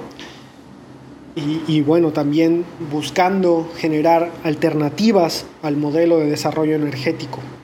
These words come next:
¿no? Creo que esa, esa parte es fundamental, alternativas que incluyan a, a la gente, que incluyan a las comunidades de una manera efectiva.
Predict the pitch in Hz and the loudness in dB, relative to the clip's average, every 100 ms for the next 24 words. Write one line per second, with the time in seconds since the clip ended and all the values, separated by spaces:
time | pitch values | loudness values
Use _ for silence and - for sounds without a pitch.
0 | 139 165 165 160 160 165 170 170 170 170 | -8 -6 -4 -4 -2 -4 -2 -2 0 0
1 | 165 170 160 - 170 160 147 147 170 165 | 0 0 0 -2 -2 0 0 0 4 4
2 | 160 - - - 151 151 156 156 156 185 | 2 -4 -12 -14 -8 -4 -4 -4 -4 -2
3 | 185 170 170 151 170 175 185 170 165 - | 0 0 -2 -4 0 0 2 0 -2 -6
4 | 147 143 147 143 139 - 185 175 160 160 | -8 -8 -6 -6 -4 -2 -2 0 -2 -2
5 | 147 165 160 151 143 - 147 147 160 165 | -2 0 0 -2 -4 -4 -2 0 2 2
6 | 160 160 156 147 151 156 156 151 - 156 | 0 0 0 0 0 0 -2 -4 -8 -8
7 | 139 131 151 139 | -8 -6 -4 -4